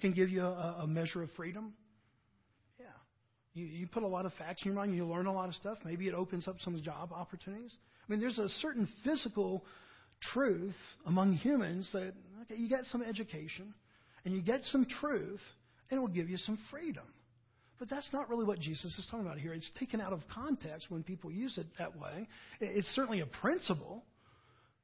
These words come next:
And yet what Jesus meant is that this is something that is more spiritual in nature. That when we know the truth, that it's actually something that begins to happen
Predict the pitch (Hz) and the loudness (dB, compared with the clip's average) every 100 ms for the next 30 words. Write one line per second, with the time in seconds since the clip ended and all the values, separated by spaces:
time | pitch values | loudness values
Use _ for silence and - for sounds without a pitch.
0 | _ _ _ _ _ _ _ _ 196 208 | _ _ _ _ _ _ _ _ 4 4
1 | 202 170 139 285 320 185 - 170 160 180 | 4 -2 -2 -2 0 -4 0 0 0 -4
2 | - _ - 165 143 - - - - - | -14 _ -8 -6 -6 -10 -16 -20 -20 -20
3 | _ _ _ _ _ _ 170 254 - 240 | _ _ _ _ _ _ -8 -6 -6 -6
4 | - 247 226 202 175 170 156 170 165 165 | -6 -4 0 0 0 -2 -6 -4 -4 -4
5 | - - 254 254 - 156 143 147 143 160 | -8 -8 -4 -2 -2 -4 -8 -6 -4 -4
6 | 151 - - - _ _ _ _ _ _ | -6 -10 -14 -20 _ _ _ _ _ _
7 | _ _ _ _ _ _ _ _ _ _ | _ _ _ _ _ _ _ _ _ _
8 | - - 190 185 208 208 180 262 285 208 | -12 -8 -4 -2 2 2 2 0 -2 -2
9 | - - 294 269 135 131 - - - _ | -4 -8 -2 0 -2 -6 -18 -20 -20 _
10 | _ _ _ _ _ _ _ _ _ - | _ _ _ _ _ _ _ _ _ -12
11 | 165 143 214 254 - 160 - 190 180 165 | -10 -8 -8 -8 -6 -8 -6 -6 -2 0
12 | 160 160 165 185 185 - 160 190 185 165 | 0 -2 -4 -4 -4 -6 -8 -8 -8 -8